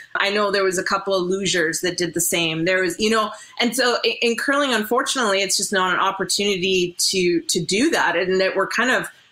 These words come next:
right back into it. But we literally had six months of just all this wonderful stuff, like appearances, doing this, doing that. People wanted us here and wanted us there and all this stuff.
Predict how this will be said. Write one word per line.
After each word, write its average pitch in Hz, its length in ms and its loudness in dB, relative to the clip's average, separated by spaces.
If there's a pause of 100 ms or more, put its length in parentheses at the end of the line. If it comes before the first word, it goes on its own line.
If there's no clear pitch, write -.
(120)
right 196 360 0
back 190 240 0
into 226 300 0
it. - 100 -6
But 196 220 -2
we 277 240 0
literally 240 680 0
had 185 320 0 (240)
six - 420 -2
months 208 380 0
of 165 160 -4
just - 480 -2 (640)
all 233 180 2
this 247 180 0
wonderful 262 380 0
stuff, 214 320 -2
like 175 240 -2
appearances, 294 800 0
doing 214 340 0
this, 247 280 0
doing 202 300 0
that. 226 320 0
People 214 260 -2
wanted 208 240 2
us 202 200 -2
here 214 320 2
and 185 120 0
wanted 196 200 2
us 190 140 0
there 196 400 2
and 170 140 0
all 190 240 0
this 190 180 0
stuff. 233 400 0